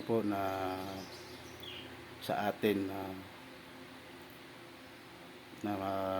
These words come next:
natutulog lang sa kalye, eh, hindi po makakatulog ng maayos. Kaya inisip po namin yun na dito na lang po siya patitirahin. Kahit papano, eh,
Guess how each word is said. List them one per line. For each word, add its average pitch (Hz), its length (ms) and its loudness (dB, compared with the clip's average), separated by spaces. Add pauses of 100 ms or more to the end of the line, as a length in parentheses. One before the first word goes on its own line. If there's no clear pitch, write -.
(120)
natutulog 104 720 4
lang 104 160 4
sa 92 480 0
kalye, 92 560 2
eh, 95 100 -6 (340)
hindi 113 200 -4 (240)
po 107 480 2
makakatulog 101 640 2
ng 95 240 -4
maayos. 92 460 -2 (1120)
Kaya 90 480 4 (320)
inisip 90 320 -2
po 95 160 0
namin 90 320 2
yun 87 240 0
na 85 120 0 (1040)
dito 110 200 4
na 101 160 10
lang 90 160 2
po - 80 -4
siya - 200 -6
patitirahin. 92 680 0 (2500)
Kahit - 200 -4 (120)
papano, 95 480 6 (160)
eh, 90 320 -4